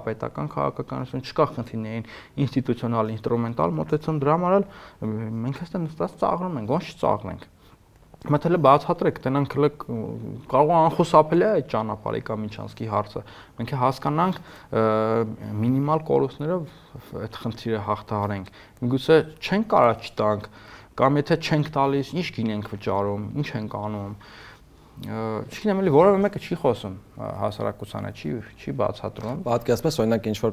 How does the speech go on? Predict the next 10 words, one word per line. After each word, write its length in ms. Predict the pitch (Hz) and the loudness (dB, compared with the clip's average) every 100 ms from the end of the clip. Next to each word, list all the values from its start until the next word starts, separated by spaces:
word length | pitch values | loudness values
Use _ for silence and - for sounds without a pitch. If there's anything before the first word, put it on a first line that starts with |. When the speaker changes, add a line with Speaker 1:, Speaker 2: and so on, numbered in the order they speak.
| - | 0
Speaker 2:
պայմանական 520 | 104 107 107 107 113 | 0 2 2 2 2
Ռումինիայում 680 | 98 98 101 95 85 92 147 175 - | 2 2 2 0 -2 -2 -2 -4 -2
կամ 140 | 101 | 0
Speaker 1:
Հա։ 60 | 92 | 2
Speaker 2:
Բուլղարիայում, 680 | 101 92 90 82 80 107 175 - - - - - - - | 0 2 0 0 -2 -4 -4 -8 -20 -20 -20 -20 -20 -12
ինչ-որ, 360 | 92 - 98 92 - - | -10 -4 -2 -4 -10 -6
ը, 140 | 87 87 87 92 - _ _ _ _ _ - _ _ _ _ _ - - _ - - - | -2 0 -2 -6 -18 _ _ _ _ _ -20 _ _ _ _ _ -20 -20 _ -20 -20 -20
ո-, 240 | - - - | -18 -16 -8
ոնց 240 | 113 - - | -4 -4 -4
ասեմ, 300 | 90 - 87 | -6 -8 -12